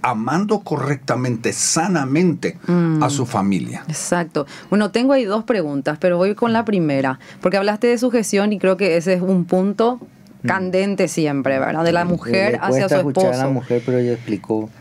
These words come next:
Speaker 2: Claro, pero ahora la pregunta es, entonces, ¿hay diferentes formas de falsificar la palabra autoridad o, o lo que es esa palabra, lo que implica esa palabra,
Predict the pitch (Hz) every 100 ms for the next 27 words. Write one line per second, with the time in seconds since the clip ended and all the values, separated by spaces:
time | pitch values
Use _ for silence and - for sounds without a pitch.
0 | - 208 190 175 175 208 214 - 214 214
1 | 214 208 - - 208 220 214 247 254 202
2 | 214 240 285 254 - 214 262 302 294 220
3 | 185 190 208 202 - 180 175 190 190 185
4 | - 190 190 180 - 202 202 175 - 165
5 | 160 156 160 - - - - - - -
6 | 180 175 170 170 156 151 165 165 180 165
7 | 151 151 175 - - - 180 180 180 -
8 | 175 175 175 175 - 185 190 - - -
9 | - - 170 147 160 151 143 143 151 160
10 | 165 143 - 208 196 143 151 147 147 131
11 | 117 143